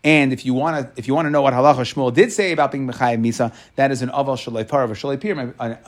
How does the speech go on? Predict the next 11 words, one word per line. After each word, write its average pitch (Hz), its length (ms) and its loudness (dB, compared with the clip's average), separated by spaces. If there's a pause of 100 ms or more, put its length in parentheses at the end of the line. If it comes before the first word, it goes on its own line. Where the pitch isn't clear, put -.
(340)
an 120 120 2
Avel 143 260 6
that 120 100 2
did 117 120 4
not 131 400 4 (300)
tear 156 240 2
Kriya, 127 420 4 (320)
or 143 360 8
that 117 120 -2
did 120 120 0
not, 131 340 0